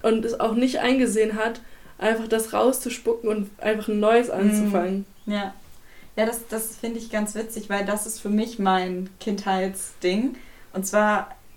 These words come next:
Speaker 2: diese Hubba-Bubba-Rolle, aber mit Geschmack Zitrone. Wenn ich
Speaker 1: Okay.
Speaker 2: das rieche, ich sehe mich auf dem Zimmerboden sitzen und Lego spielen.
Speaker 1: <laughs>
Speaker 2: So stark ist die Verknüpfung
Speaker 1: Okay,
Speaker 2: irgendwie.
Speaker 1: krass.
Speaker 2: Aber für mich war das als Kind auch schon verknüpft. Also ich
Speaker 1: Mhm.
Speaker 2: habe quasi das Geschenk bekommen und dann,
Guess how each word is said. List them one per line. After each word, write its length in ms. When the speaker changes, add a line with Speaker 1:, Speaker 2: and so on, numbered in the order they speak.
Speaker 2:
diese 320
Hubba-Bubba-Rolle, 800
aber 200
mit 180
Geschmack 420
Zitrone. 680
Wenn 260
ich 60
Speaker 1:
Okay. 100
Speaker 2:
das 300
rieche, 560
ich 180
sehe 200
mich 260
auf 180
dem 440
Zimmerboden 540
sitzen 280
und 140
Lego 320
spielen. 600
Speaker 1:
<laughs> 40
Speaker 2:
So 240
stark 400
ist 160
die 80
Verknüpfung 600
Speaker 1:
Okay, 100
Speaker 2:
irgendwie. 380
Speaker 1:
krass. 320
Speaker 2:
Aber 160
für 100
mich 180
war 120
das 100
als 160
Kind 240
auch 140
schon 180
verknüpft. 520
Also 200
ich 80
Speaker 1:
Mhm. 60
Speaker 2:
habe 100
quasi 580
das 160
Geschenk 360
bekommen 400
und 120
dann, 300